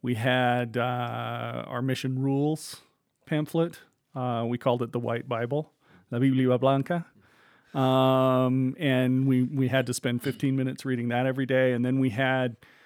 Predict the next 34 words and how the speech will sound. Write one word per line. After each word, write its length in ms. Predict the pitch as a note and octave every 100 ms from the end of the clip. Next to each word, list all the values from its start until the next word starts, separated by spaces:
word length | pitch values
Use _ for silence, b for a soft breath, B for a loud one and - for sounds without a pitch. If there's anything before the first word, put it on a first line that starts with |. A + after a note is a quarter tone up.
| b b
kind 160 | E3 D3
of 80 |
our 180 | C3+ B2+
list 400 | B2 C3+ D3+ -
of 100 | C#3+
instructions, 1200 | A#2+ A#2 - C#3 - C#3+ B2 B2 A#2+ - - - - -
uh, 220 | C3 A#2+
the 140 | A#2
things 400 | A#2 E3+ D#3+ D3+
that 120 | B2+ C3
we 120 | C3
were 140 | A#2+
teaching 480 | C3+ C#3 - A2+ A2
that 100 | A#2+
we 120 | B2
studied 400 | A#2+ - A#2 A#2
from 440 | - A#2+ A#2 A#2 - b b b b
every 200 | C#3 B2+
single 300 | - B2 A#2
day. 220 | A2+ G#2 - _ b b b b b b b b b b b _
Um, 400 | D#3 D3 C#3 C3+
hopefully 600 | A#2+ - - G#3+ - G3+
you 120 | F3 E3
got 240 | E3+ D#3+
through 240 | - F3
your 200 | F3 D#3
study 400 | C#3+ - D#3+ D#3+ D#3
by 160 | C3
about 200 | C3 C3
nine 180 | C3 C#3
o'clock 320 | C#3 C#3+ B2+
in 60 | C#3
the 60 |
morning. 360 | C3+ D3+ G3 A#3